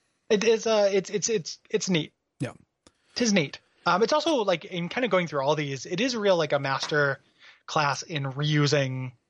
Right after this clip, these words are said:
Speaker 1: geography, like,
Speaker 2: Yeah.
Speaker 1: all these different creative modes that do that.
Speaker 2: Mm-hmm.
Speaker 1: You know, 'cause it,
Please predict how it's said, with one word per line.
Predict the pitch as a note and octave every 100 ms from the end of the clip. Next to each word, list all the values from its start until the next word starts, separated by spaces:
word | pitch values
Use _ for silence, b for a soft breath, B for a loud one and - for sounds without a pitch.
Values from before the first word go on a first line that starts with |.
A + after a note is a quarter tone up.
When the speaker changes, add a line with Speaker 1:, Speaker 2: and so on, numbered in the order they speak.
| _
Speaker 1:
geography, | C#3+ C3 B2+ C3+ - A#2+ - _ _ _ _ _
like, | -
Speaker 2:
Yeah. | C#3
Speaker 1:
all | C#3+
these | C#3+
different | C#3+ D3+
creative | - D3 C#3
modes | C3+ C#3 C3
that | C#3
do | C#3
that. | E3 A3+ A#3 _
Speaker 2:
Mm-hmm. | D3+ D3 C4+ _ _ _ _ _
Speaker 1:
You | A#3
know, | B3
'cause | G3+
it, | F#3